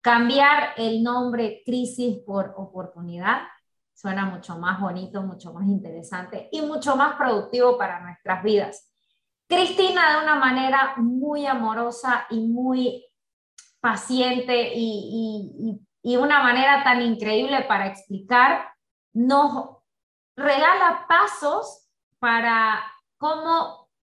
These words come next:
sobrellevar esta crisis y jugarlas a nuestro favor y que absolutamente todo lo que existe en mi vida que yo llamo crisis es una oportunidad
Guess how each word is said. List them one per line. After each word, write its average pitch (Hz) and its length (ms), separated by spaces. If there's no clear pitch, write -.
sobrellevar 233 1600
esta 254 340
crisis 277 600
y 233 280
jugarlas 262 580
a 226 140
nuestro 202 400
favor 226 500
y 247 160
que 240 80
absolutamente 247 1300
todo 202 680
lo 214 180
que 208 80
existe 240 520
en 196 120
mi 196 140
vida 226 460
que 185 160
yo 233 440
llamo 208 480
crisis 294 600
es 208 140
una 208 300
oportunidad 180 800